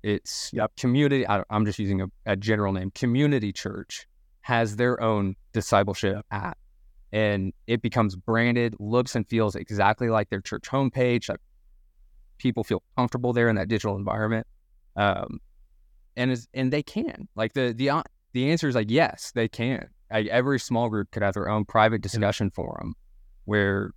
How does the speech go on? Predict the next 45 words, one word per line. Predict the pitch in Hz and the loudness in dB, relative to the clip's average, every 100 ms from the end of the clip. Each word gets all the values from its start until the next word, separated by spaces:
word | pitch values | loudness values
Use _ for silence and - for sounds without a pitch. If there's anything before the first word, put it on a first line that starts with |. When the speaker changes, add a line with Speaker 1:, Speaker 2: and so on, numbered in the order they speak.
| 104 | -4
Speaker 1:
like, | 95 | -4
"Hey, | - 147 | -2 0
I, | 107 113 | 0 -2
I | 110 107 | -4 -2
just | 143 160 | -2 2
read | 147 | 2
this | 113 - | 0 -2
book | 110 113 85 | 0 2 0
or | 95 | -4
I | |
found | - 120 120 | 0 2 2
this | 101 | 0
video | 98 104 120 101 - - - _ - | -2 0 0 -2 -6 -12 -18 _ -2
that, | 104 98 95 - | 4 4 4 2
uh, | 98 - - - - - | -2 -2 -6 -10 -10 -2
of | 101 | 0
this | 101 - - - | 0 -4 -10 -4
old | 110 - | -4 -2
sermon." | 107 98 98 - - 110 | -2 -2 -4 -10 -10 -10
Like, | - _ _ 117 | -10 _ _ 2
every, | 123 117 | 4 4
I | 110 | 2
mean, | 101 98 | 2 4
that's | 117 - | 2 2
what | 98 | -2
my | 98 | -2
small | - - - - | -6 -14 -14 -10
group | - | -10
does, | - - | -12 -12
is | 104 - - _ _ | -12 -12 -16 _ _
sharing | - - 107 104 | -6 2 2 4
different | 98 101 - | 0 -2 -2
resources. | 101 - - - - | -4 -6 -8 -10 -8
Like, | - - | -8 -2
um, | 107 104 | -2 0
"I | 104 | -2
just | 110 110 | 0 0
read | 101 | 0
this | 95 | -2
book. | - 95 - | -4 -8 -6
You | 101 | -8
all | - | -8
should | - - | -12 -14
read | - | -14
this." | - - - | -16 -18 -20